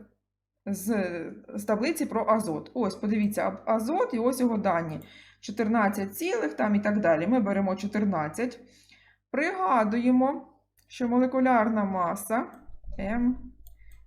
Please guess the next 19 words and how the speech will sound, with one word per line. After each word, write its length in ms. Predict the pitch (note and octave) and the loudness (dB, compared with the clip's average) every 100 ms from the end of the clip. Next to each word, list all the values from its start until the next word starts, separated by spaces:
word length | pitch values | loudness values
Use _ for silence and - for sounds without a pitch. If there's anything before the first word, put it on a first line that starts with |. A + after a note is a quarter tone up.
| - - | -18 -8
Р 440 | F3 E3 G3+ - - _ _ _ _ _ _ _ _ _ _ _ _ _ - | -6 -4 -4 -8 -20 _ _ _ _ _ _ _ _ _ _ _ _ _ 0
азота, 920 | G#3+ A3+ F#3+ G3+ E3+ E3 G3 C#4 - - _ - | 2 2 2 0 0 0 2 2 -2 -14 _ -10
азот 400 | F#3 G3+ G#3 F#3+ | -6 -2 -2 -2
у 40 | |
нас 300 | E3 E3 - - | -4 -4 -6 -4
Н 320 | G3+ F3 E3+ | -4 -2 -6
два. 560 | E3 D#3+ D3 E3+ E4 - - _ _ _ _ _ _ _ _ _ _ | -8 -4 -2 -2 -4 -10 -20 _ _ _ _ _ _ _ _ _ _
Чотирнадцять 800 | - G#3+ C4+ C4 B3+ G#3+ G#3+ G#3 | -8 -2 0 4 4 4 2 0
множимо 560 | G#3 A3 G#3 G#3 F#3+ F#3 | 0 2 0 0 -2 0
на 160 | F#3+ | -2
два, 360 | G3 F#3 F#3 D#3+ | -2 -2 0 0
отже, 320 | E3+ E3+ F3 | -2 -6 -8
буде 300 | D#3 D#3+ D#3+ | -8 -6 -6
двадцять 560 | D#3+ G#3 G#3+ G#3 F3 D#3+ | -4 -2 -2 -2 -8 -8
вісім 800 | E3 D3+ D3+ - G#3+ D#4 - - _ _ _ _ _ _ | -8 -8 -8 -6 -4 -4 -6 -20 _ _ _ _ _ _
А 260 | A3+ A#3+ A#3+ | -4 -2 -2
О 220 | B3 A#3+ A#3+ | -2 -2 0
М. 480 | B3 B3+ C4+ - - _ _ _ _ _ _ _ _ _ _ _ _ _ _ _ _ _ _ _ _ _ _ _ _ - _ _ | 4 4 2 -4 -18 _ _ _ _ _ _ _ _ _ _ _ _ _ _ _ _ _ _ _ _ _ _ _ _ -20 _ _
Так, 500 | - G#3 F#3+ G3 - | -4 -2 -2 -4 -16